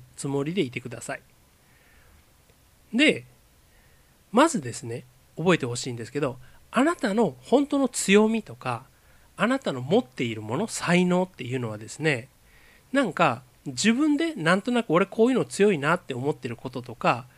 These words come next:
そういうのだけじゃないというか、そういうところじゃなくて、本当にですね、あなたがこれまで人生においてずっと繰り返してきたことで、そして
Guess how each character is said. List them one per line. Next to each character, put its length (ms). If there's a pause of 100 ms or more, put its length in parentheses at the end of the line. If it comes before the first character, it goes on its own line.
(260)
そ 240
う 60
い 60 (800)
う 40 (220)
の 200
だ 200
け 100
じ 100
ゃ 60
な 120
い 80
と 100
い 40
う 40
か、 120
そ 260
う 40
い 60
う 40
と 120
こ 120
ろ 80
じ 100
ゃ 40
な 160
く 160
て、 360 (360)
本 340
当 140
に 100
で 120
す 80
ね、 240 (460)
あ 120
な 120
た 180
が 240
こ 160
れ 100
ま 160
で 240 (440)
人 220
生 200
に 80
お 120
い 40
て 180
ず 140
っ 40 (140)
と 100
繰 180
り 120
返 300
し 60
て 120
き 80
た 120
こ 140
と 140
で、 320 (840)
そ 180
し 80
て 320